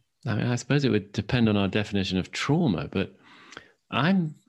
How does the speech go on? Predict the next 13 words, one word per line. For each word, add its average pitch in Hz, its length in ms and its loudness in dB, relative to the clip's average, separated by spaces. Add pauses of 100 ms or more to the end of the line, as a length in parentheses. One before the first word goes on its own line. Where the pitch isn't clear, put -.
(100)
I, 151 380 0
I 156 220 0
don't 147 340 4
know 131 240 4
that 98 220 0
some 127 200 0
kind 117 200 -2
of 98 80 0
enlightenment 95 720 0
that 90 160 0
would 95 360 -2
exclude 113 880 -2 (1200)
anything, - 560 -2